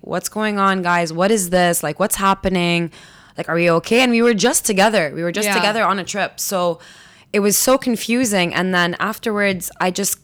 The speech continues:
Speaker 1: they, and one of them was like, "No, don't worry, don't worry." She responded on, on text. <clears throat> She's like,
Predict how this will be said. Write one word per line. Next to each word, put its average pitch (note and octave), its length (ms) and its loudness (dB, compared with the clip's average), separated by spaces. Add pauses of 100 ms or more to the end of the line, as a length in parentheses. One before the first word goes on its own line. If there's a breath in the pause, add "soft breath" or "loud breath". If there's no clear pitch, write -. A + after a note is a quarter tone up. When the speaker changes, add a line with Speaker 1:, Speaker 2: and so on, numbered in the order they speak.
Speaker 1:
they, F#3+ 320 -2
and F#3+ 220 0
one G3+ 120 2
of A3 120 -2
them G#3 160 0
was G3 160 -2
like, F#3 220 0
"No, G#3+ 360 4
don't G#3+ 280 4
worry, G#3+ 360 6
don't G3+ 220 2
worry." F#3+ 420 0
She G#3 220 -4
responded F#3+ 500 0
on, F3+ 260 0 (120)
on F3+ 160 0
text. - 480 -4 (420 loud breath)
<clears throat> B3+ 460 -2
She's G3 240 -6
like, F#3+ 220 0